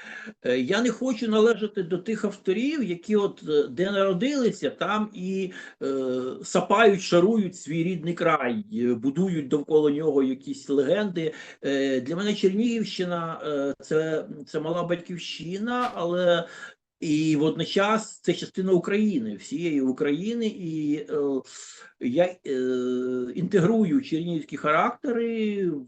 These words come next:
в загальний український контекст. Сьогодні в мене в планах, е,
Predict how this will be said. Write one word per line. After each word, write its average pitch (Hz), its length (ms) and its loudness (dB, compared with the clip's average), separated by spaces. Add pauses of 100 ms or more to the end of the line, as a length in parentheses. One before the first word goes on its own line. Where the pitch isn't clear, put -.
(140)
в 147 360 4 (120)
загальний 165 840 0
український 165 600 -6
контекст. - 520 -4 (500)
Сьогодні 196 500 6
в 151 140 -2
мене 175 240 2
в 156 120 -2
планах, 139 800 -2
е, 139 40 0